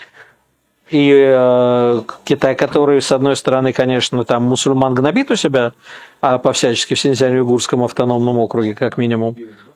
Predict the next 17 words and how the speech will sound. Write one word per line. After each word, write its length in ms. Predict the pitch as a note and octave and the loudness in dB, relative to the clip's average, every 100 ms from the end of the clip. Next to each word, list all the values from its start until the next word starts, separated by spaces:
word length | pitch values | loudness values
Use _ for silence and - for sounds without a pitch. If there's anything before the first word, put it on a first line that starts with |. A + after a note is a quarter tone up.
| - | -2
а 260 | C#3+ C3+ | 2 2
с 100 | B2+ | 2
другой 320 | A#2 C3 B2+ D3 | 0 0 2 0
стороны, 560 | - F#3 F#3+ G3 G3 | 0 0 2 2 2
вот, 240 | F#3 F3+ E3 | 0 0 -2
оказался 720 | C#3 C3+ C3+ D#3 - F#3+ F#3 | 0 0 0 0 0 0 2
на 120 | E3 | 0
дипломатической 880 | C#3+ C#3+ D3 C#3 C3+ D#3 - - D#3 | 0 0 0 0 0 -4 -4 -2 0
арене, 400 | C3+ B2 A#2 B2+ | 2 0 0 0
и 80 | B2+ | 0
вот 300 | B2 C3 - | 0 -2 -4
тут 460 | C#3+ C3 D3+ D3+ - | -8 -4 -6 -6 -4
Турции 320 | E3 - D#3+ | -2 0 0
тоже 220 | F3 C#3+ | 0 0
надо 200 | D3+ C#3+ | 0 0
быть 180 | C#3+ C#3 | 0 0
осторожным. 600 | C3+ - D3 A2+ A#2+ - | -2 -2 0 -2 -6 -12